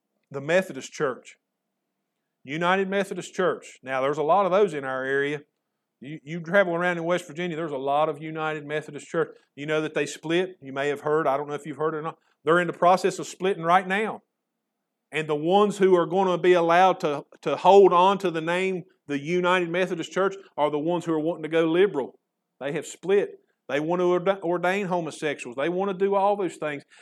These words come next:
And the rest of the people are gonna have to leave and call their s-,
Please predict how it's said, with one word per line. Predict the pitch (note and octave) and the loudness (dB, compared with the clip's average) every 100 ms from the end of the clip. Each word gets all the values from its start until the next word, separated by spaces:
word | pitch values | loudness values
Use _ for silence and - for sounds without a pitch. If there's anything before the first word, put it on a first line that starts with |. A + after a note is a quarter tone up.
| _ | _
And | C3+ | -8
the | C3+ | 2
rest | D#3 G#3 | 2 2
of | G3+ | -2
the | F3 | -2
people | E3+ E3 D#3 | -2 0 -2
are | D3+ | -2
gonna | D#3 D3+ | -2 0
have | E3 | 0
to | D#3+ | 0
leave | D3 F3+ F#3 | 0 0 -2
and | C#3+ | -6
call | D#3+ D#3+ D#3+ | -2 -2 -2
their | |
s-, | E3+ | -8